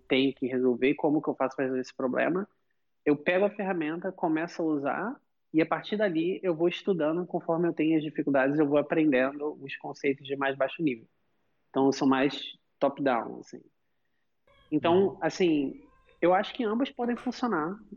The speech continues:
Speaker 1: É, eu acho que também depende do, do que, que você tá tentando resolver. É, como uma pessoa que usa bastante a segunda abordagem, eu posso dizer que, assim, no, a longo prazo,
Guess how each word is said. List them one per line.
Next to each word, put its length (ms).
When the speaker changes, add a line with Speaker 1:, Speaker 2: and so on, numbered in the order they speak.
Speaker 1:
É, 240
eu 120
acho 200
que 60
também 500
depende 460
do, 240
do 160
que, 160
que 60
você 160
tá 80
tentando 200
resolver. 640
É, 400
como 160
uma 160
pessoa 320
que 140
usa 160
bastante 340
a 20
segunda 320
abordagem, 920
eu 140
posso 280
dizer 600
que, 500
assim, 520
no, 360
a 100
longo 280
prazo, 840